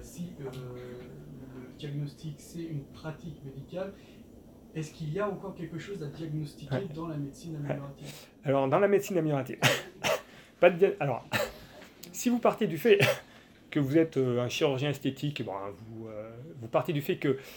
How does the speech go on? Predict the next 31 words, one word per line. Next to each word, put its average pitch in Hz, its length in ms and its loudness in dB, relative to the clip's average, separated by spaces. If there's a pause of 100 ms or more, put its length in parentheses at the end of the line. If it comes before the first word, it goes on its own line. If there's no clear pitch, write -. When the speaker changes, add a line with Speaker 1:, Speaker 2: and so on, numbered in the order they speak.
(540)
Speaker 2:
euh, 127 320 2
la 131 100 6
relation 170 440 6
n'est 135 80 2
pas 147 120 -2
une 165 140 2
relation, 131 560 2
euh, 107 460 -12
médicale, 160 500 4
donc 120 160 -10
c'est - 80 -18
une 123 60 -8
relation 120 240 -2
de 131 60 2
l'offre 151 240 4
et - 20 2
de 135 60 -2
la 131 80 4
demande. 135 340 -2 (460)
Donc, 127 240 -2
grosso 131 240 0
modo, 143 200 4
d'un, 120 440 -2
c'est - 160 -4
pas 170 160 4
un 160 40 6
patient, 160 380 0
mais 131 80 -4
c'est - 140 -10
un 110 40 -6
client 165 320 -4